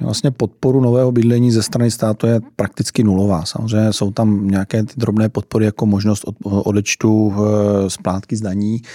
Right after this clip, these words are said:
ale taková ta přímá podpora v podstatě není žádná. My tam máme nějaké, fungují nám tam drobné dotační systémy na ty alternativní zdroje, jako jsou tepelná čerpadla, fotovoltické elektrárny, ale jsou to jako podpory minimální.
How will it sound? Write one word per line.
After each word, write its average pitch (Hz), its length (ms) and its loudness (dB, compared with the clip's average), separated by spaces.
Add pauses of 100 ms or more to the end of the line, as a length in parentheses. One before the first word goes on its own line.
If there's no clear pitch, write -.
(340)
ale 104 260 0
taková 110 380 -2
ta 117 120 -2
přímá 107 360 0
podpora 104 680 -2 (120)
v - 40 -14
podstatě 104 400 -4
není 101 240 0
žádná. 95 400 -2 (280)
My 123 60 -8
tam 139 300 0
máme 117 380 2
nějaké, 123 500 0
fungují 107 540 2
nám 120 180 2
tam 120 280 2
drobné 107 360 2
dotační 113 380 0
systémy 110 640 0
na 110 100 2
ty 117 140 0
alternativní 113 600 0
zdroje, 92 300 0
jako 110 240 0
jsou 110 140 -4
tepelná 110 440 -2
čerpadla, 110 680 -2
fotovoltické - 680 -4
elektrárny, 104 580 -2
ale 107 320 -2
jsou - 180 -10
to 107 140 -4
jako 113 300 -4
podpory 117 400 -4
minimální. 104 680 0